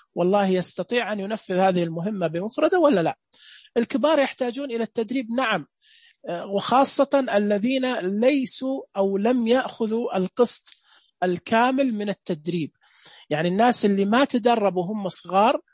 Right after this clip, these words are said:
تظل هذه المهارات تنقصهم حتى إذا كبروا. لا تقول لي والله أنا أقدر أتعلمها بعدين، يمكن ويمكن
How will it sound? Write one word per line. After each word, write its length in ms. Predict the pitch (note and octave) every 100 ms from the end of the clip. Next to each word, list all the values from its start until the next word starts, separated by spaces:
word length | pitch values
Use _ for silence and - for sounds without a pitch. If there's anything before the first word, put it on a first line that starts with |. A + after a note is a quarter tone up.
| _ _ -
تظل 280 | F#3 C4
هذه 240 | A3 A#3+ G#3+
المهارات 480 | G3 E3+ F#3 F#3 -
تنقصهم 600 | F#3 F3 F#3+ - F3+ E3+
حتى 400 | - G3+ - D#3
إذا 140 | D3+
كبروا. 420 | C3+ C#3+ B2 A2+ A2+ _ - - - - - - _
لا 180 | F#3 A#3+
تقول 280 | C4+ C4 B3+
لي 120 | G#3+
والله 580 | G3+ G3+ G#3 G3 G#3 A3
أنا 160 | G3
أقدر 360 | A3 G3+ F#3+ F3
أتعلمها 580 | - D#3 F#3+ G#3 G3+ F3
بعدين، 520 | D#3 D#3+ G#3 F#3 A#3 _ G#4 A4+
يمكن 300 | - C4+ E4 _
ويمكن 380 | D4+ G4 -